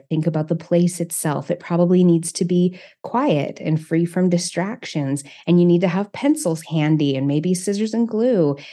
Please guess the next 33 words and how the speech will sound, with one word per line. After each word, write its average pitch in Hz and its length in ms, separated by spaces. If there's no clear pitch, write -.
And, 175 280
you 202 80
know, 185 120
and 180 100
so 180 80
they 185 120
do 196 180
this 202 160
in 180 180
depth, 180 280
you 180 40
know, 170 140
the, 151 180
the 170 80
kindergartners 208 540
and 180 100
first 185 220
graders 202 360
are 170 60
drawing 165 320
pictures 165 420
of 123 140
it. 110 260
And 170 140
the 165 40
third 180 220
graders 170 320
are 160 100
writing 151 360
a 143 40
paragraph 156 640
about 127 300
it. 131 180